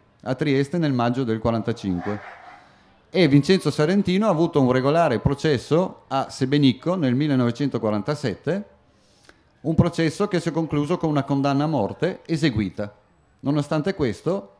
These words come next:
Vincenzo Serentino ha avuto questo tipo di riconoscimento. Però sono andati al di là. Eh, dimenticavo prima, quello che mi sono dimenticato, è non possono ricevere questo riconoscimento, non dovrebbero,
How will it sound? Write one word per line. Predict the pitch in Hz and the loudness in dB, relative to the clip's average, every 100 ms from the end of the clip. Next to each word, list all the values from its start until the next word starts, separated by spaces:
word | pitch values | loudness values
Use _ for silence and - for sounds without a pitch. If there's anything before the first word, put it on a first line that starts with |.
| _ | _
Vincenzo | - 131 160 135 | -2 -2 0 -4
Serentino | 131 147 180 135 127 156 | -4 -4 -2 0 0 0
ha | - | -4
avuto | 151 123 120 135 | -4 -4 -2 -4
questo | 117 117 127 | -4 -4 -4
tipo | 117 117 | -4 -4
di | 110 117 | -2 -2
riconoscimento. | 110 110 110 101 110 92 85 - 95 _ _ _ _ _ _ _ | -4 -2 -4 -2 -4 -6 -6 -10 -16 _ _ _ _ _ _ _
Però | - 175 | 0 0
sono | 208 202 | 0 -2
andati | 165 151 151 | 0 0 0
al | 156 | 0
di | 156 | 0
là. | 117 92 98 - - _ _ _ _ | -2 -4 -8 -20 -20 _ _ _ _
Eh, | 101 104 104 104 | -4 0 0 0
dimenticavo | 104 117 120 139 156 143 143 | -2 -2 -2 -2 0 0 0
prima, | 160 127 101 135 | 0 -2 -2 -2
quello | - 127 | -2 -2
che | 110 | -2
mi | 107 | -4
sono | 104 117 | -4 -4
dimenticato, | 107 110 113 151 95 87 147 | -4 -6 -6 -6 -6 -4 -4
è | 120 139 | -2 -4
non | 135 156 196 151 | 0 2 2 2
possono | 185 160 - 110 | 0 0 0 0
ricevere | 107 113 131 151 117 101 98 90 | 0 -2 -2 0 0 -2 -4 -4
questo | - 139 113 | -4 -4 -4
riconoscimento, | 104 117 127 170 147 104 101 | -4 -4 -4 -2 -2 0 -2
non | 143 110 | -2 0
dovrebbero, | 104 104 92 82 90 113 165 | 0 0 -2 -6 -6 -6 -8